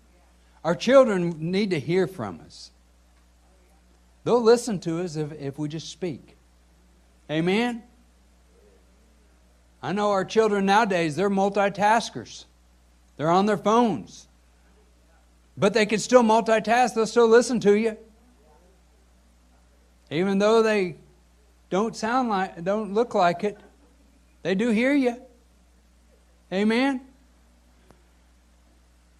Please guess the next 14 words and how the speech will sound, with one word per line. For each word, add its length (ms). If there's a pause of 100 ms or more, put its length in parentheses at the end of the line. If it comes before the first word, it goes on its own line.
(1400)
Number 240
five. 320
Let's 140
go 160
on 160
to 80
number 260
five. 360
Amen? 440 (760)
All 140
the 100
kids 340
said, 400 (1500)
"Amen." 440